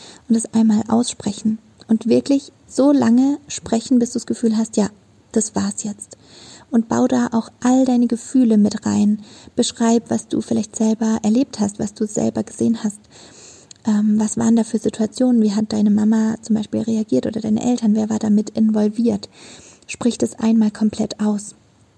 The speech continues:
Denn allein dadurch, genau, gibst du noch mal mehr. Du hast es nicht nur in dir beschlossen, dass es jetzt, dass dieses Thema bei dir sein darf und da sich auflösen darf, sondern du hast auch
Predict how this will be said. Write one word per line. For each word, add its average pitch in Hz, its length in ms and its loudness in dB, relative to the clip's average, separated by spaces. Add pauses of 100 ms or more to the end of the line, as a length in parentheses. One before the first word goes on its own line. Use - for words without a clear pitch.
(880)
Denn 226 100 2
allein 220 380 2
dadurch, 233 500 -2
genau, 214 280 0 (280)
gibst 233 280 -4
du 226 40 2
noch 220 220 0
mal 208 340 0 (120)
mehr. 233 520 2
Du 226 80 -2
hast 220 140 -2
es 214 120 -4
nicht 233 160 -2
nur 220 140 0
in 233 120 4
dir 226 140 2
beschlossen, 226 540 0
dass 240 180 0
es - 120 -16
jetzt, - 280 -4 (440)
dass - 160 -6
dieses 214 320 -2
Thema 220 340 2
bei 208 220 0
dir 214 240 -2
sein 202 340 2
darf 254 240 0
und 208 200 0
da 208 200 0 (400)
sich - 240 -4
auflösen 226 460 -2
darf, 247 180 -2
sondern 220 280 2
du 220 120 0
hast 220 240 -4
auch 208 260 -4